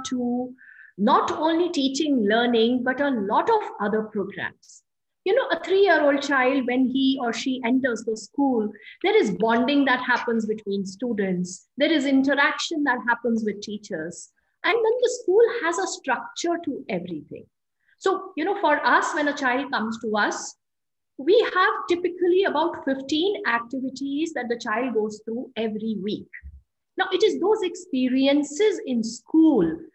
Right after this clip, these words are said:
that builds a child's personality,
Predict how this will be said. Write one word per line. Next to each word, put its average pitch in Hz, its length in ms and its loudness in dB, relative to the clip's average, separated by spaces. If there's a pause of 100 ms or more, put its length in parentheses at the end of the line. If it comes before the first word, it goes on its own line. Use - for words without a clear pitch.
(300)
that 320 340 -2 (200)
builds 370 380 6 (120)
a 269 100 -4
child's 262 600 0
personality, 233 1120 -2